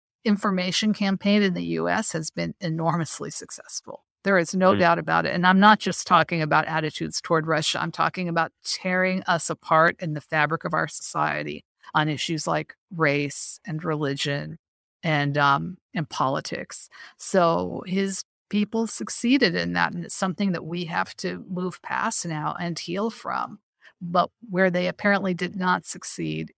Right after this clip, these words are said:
Speaker 1: is convincing Americans that Europe doesn't matter, oh, or that nato doesn't matter. And, and by the way, the, the Chicago Council on Global Affairs, where I'm affiliated, we do polling. We've been doing polling since,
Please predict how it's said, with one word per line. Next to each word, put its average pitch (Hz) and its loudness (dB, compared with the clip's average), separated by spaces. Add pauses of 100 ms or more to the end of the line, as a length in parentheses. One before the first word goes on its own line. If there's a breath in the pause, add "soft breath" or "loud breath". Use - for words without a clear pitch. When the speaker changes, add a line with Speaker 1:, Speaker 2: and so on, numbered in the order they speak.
Speaker 1:
is 165 -4
convincing 160 -4
Americans 156 -4
that 165 -6
Europe 143 -2
doesn't 151 -6
matter, 151 -10 (380)
oh, 147 -2
or 156 4
that 143 0
nato 151 4
doesn't 147 -6
matter. 156 -8 (100)
And, 185 -2 (140)
and 226 4
by 269 10
the 247 4
way, 226 6
the, 185 2
the 185 2
Chicago 220 6
Council 190 2
on 180 -2
Global 170 0
Affairs, 185 0
where 175 -4
I'm 170 0
affiliated, 170 0
we 190 2
do 190 -2
polling. 175 0
We've 185 -2
been 185 -2
doing 175 -2
polling 170 -4
since, - -8